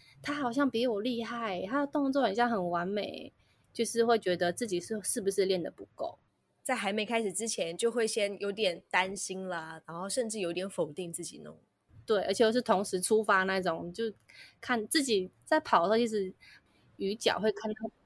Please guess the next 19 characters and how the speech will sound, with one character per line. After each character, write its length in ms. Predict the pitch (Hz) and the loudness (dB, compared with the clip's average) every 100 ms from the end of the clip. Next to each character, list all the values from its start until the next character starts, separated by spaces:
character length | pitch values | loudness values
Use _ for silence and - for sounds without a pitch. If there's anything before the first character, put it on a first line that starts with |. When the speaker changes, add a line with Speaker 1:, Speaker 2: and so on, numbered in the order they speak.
| _ - | _ 6
Speaker 1:
对， 200 | 302 254 | 6 8
会 120 | 330 | 4
去 120 | 330 311 | 6 4
看 260 | 330 285 | 4 4
别 120 | 220 175 - | 2 -4 -2
人， 180 | 175 165 | -2 0
Speaker 2:
哦。 140 | 165 | 2
Speaker 1:
就 80 | 180 | 2
是 300 | 262 269 226 151 - - | 2 2 0 -4 -16 -2
一 140 | 226 | 2
定 180 | 285 285 | 6 6
会 140 | 277 | 6
去 120 | 269 | 4
看， 300 | 254 - 214 | -2 2 2
然 100 | 180 | 2
后 140 | 196 226 | 0 2
会 160 | 254 | 2
看 160 | 247 | 0
说 100 | 214 | -2